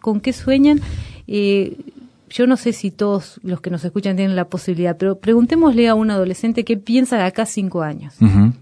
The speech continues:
Speaker 1: Y no van a encontrar muchas respuestas. La mayoría de los adolescentes no tienen idea de cómo se ven dentro de cinco años. Ahora, cinco años es poco tiempo.
Speaker 2: Sí.
Speaker 1: Si uno no puede proyectar cinco años, no puede tomar decisiones en el presente.
Speaker 2: ¿Cuánto más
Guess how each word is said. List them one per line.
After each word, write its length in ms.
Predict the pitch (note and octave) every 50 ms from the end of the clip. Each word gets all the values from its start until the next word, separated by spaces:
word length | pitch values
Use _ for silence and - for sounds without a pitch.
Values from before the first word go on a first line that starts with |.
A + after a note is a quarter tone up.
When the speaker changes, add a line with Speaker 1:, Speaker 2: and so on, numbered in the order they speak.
| _ _
Speaker 1:
Y 140 | - G3 F#3+
no 120 | F#3 G#3+ A#3
van 100 | B3+ A3
a 20 |
encontrar 380 | F#3+ F3 F3+ F3 E3 F3 F3 F3
muchas 320 | F3 F3 E3+ - D#3+ D3+
respuestas. 640 | D#3+ D#3 - _ - D#3 C#3+ - _ - E3 - _ _ _ _ - - - - -
La 140 | _ G3+ G3
mayoría 400 | G3+ G3+ F#3 - A3 A3 A#3+ B3
de 80 | A#3+ A3
los 180 | G3 F#3+ -
adolescentes 540 | F#3+ F#3 F3+ F3 F3+ - - A3 A#3 B3 F#3
no 80 | G3+ G3
tienen 420 | - - - B3 B3+ C4 A#3+ G#3
idea 460 | F#3 F3+ F#3 G#3 A3 G#3 F3+ E3 D#3
de 100 | D#3+ D#3+
cómo 240 | D#3+ - A3 G#3+ G#3
se 220 | - - - F#3+
ven 160 | F#3+ G3+ A3 A3+
dentro 320 | A3+ G#3 G3+ - F#3 F3
de 80 | E3+ E3
cinco 360 | - - G3+ G3 F#3 - F3
años. 280 | D3+ D3 C#3+ D3+ D3+ - - - - - - _ - - -
Ahora, 200 | F#3 F#3+ F#3+ F#3
cinco 320 | - - A3+ A3+ G#3+ A3
años 220 | A3 B3+ B3+ -
es 80 | - -
poco 260 | - - E3 - D#3+ D#3
tiempo. 340 | - G#3 A3 G#3+ F3+ D#3+ -
Speaker 2:
Sí. 260 | - F2+ E2+ E2+ F2+ F2+ - - - - -
Speaker 1:
Si 220 | - - - -
uno 200 | - A3 A#3+ B3+ A#3+
no 120 | A3+ G#3
puede 180 | G#3+ A3 A3+ A3
proyectar 560 | A3 - F#3+ F#3+ - G3 F#3 - - G#3 G3
cinco 360 | F#3+ - - G3 F#3 - F#3+
años, 200 | F3+ E3+ E3+ E3+
no 80 | D#3+ F3
puede 200 | - G3+ G3+ G3
tomar 200 | G3 F#3 F#3+ F3+
decisiones 520 | F3+ E3 - E3+ D3+ - F3+ F#3 F3+ - F3
en 60 | E3+
el 80 | D#3+
presente. 480 | D#3+ - D#3+ D#3+ - - A3 G#3 F#3+ E3
Speaker 2:
¿Cuánto 360 | - F#2+ G2 G#2 G#2 - G#2+
más 480 | F#2+ G2 G#2 G2+ - - - - -